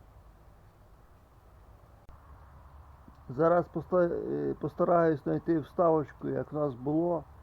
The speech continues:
е, трактор без бризовиків, і як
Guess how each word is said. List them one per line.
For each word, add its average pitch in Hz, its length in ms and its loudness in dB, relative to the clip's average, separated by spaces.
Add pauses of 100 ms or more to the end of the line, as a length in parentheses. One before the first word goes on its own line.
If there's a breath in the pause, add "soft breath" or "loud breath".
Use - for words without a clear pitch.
(360)
е, 117 200 -6 (300)
трактор 143 420 -2
без 135 440 -6
бризовиків, 139 720 -4
і 143 200 -4
як 139 180 -2